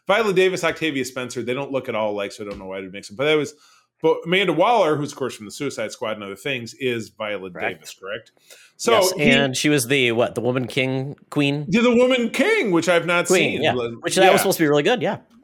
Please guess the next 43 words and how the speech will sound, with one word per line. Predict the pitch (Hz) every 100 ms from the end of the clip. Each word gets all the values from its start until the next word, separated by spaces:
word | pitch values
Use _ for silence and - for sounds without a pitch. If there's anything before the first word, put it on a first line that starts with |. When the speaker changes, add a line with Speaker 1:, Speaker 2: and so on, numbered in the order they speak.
| -
Speaker 1:
Yeah, | 185 208 139
but, | 156 - -
but | 170 247
at | 233
Speaker 2:
Yeah. | 233
Speaker 1:
any | 247
rate, | 175 156 175
uh, | 170 165
so | - 185
they're, | 175 208
they're | 170 196
mixing | 202 202 - 175
it | 156
up | 156
via | 135 139 143
this | 139 135
Teams | - 160 147
call. | - 123 120 - -
He | - 196
hangs | 202 190
up. | 190
He's | 170 190 170
like, | 160
"Well, | 160 170
I |
don't | 208
think | 180 175
anybody | 175 175 170
on |
this | 151 147
planet | 175 175 185 147
can | 147
stop | - 170 165
me." |
And | 135
it's | 127
like, | 147 127 - - _ -
could | 208
there | 202 185 175
be | 135 175
a | 156
more | 135 147 156
heavy-handed | 127 147 147 123 139 135 127 120 113